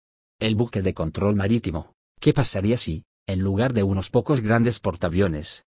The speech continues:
Estados Unidos comienza a construir muchos pequeños? Las armadas británica y estadounidense usaron en la Segunda Guerra Mundial varios pequeños portaaviones para brindar apoyo a operaciones anfibias antisubmarinas. A principios de la década de los setenta,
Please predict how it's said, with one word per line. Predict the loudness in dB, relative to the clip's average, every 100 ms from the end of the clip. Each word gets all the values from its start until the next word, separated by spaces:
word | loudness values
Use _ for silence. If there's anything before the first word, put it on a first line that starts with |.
| _
Estados | -8 -2 -2 0 0
Unidos | 2 2
comienza | 0 -2 0 0 -2
a |
construir | -2 -4 -4 -2 0
muchos | 0 -2 -4
pequeños? | -2 -4 -4 -6 -10 -16 -18 _ _ _ _ -8
Las | -6 -4
armadas | -2 0 0 0
británica | 0 0 0 0 0
y | -2 -2
estadounidense | -2 -2 -2 -2 -2 -2 -4
usaron | -2 0 2
en | 0
la | -2 -4
Segunda | -2 2 2 2
Guerra | -2 -2
Mundial | -2 0 0 0
varios | 0 0 0
pequeños | -4 -2 0 0 -2
portaaviones | -6 -4 0 0 0 -2
para | -2 0
brindar | 0 0 0
apoyo | 0 0 2
a | 2
operaciones | 0 -4 -4 -4 -2 -2 -2
anfibias | -4 0 0 0 -2
antisubmarinas. | -4 -4 -6 -6 -6 -8 -10 -12 -16 -18 _ _ _ _ -8
A | -6
principios | -4 -2 0 0
de | 0
la | 0 0
década | 0 2 2
de | 2 0
los | -4
setenta, | -6 -4 -4 -4 -10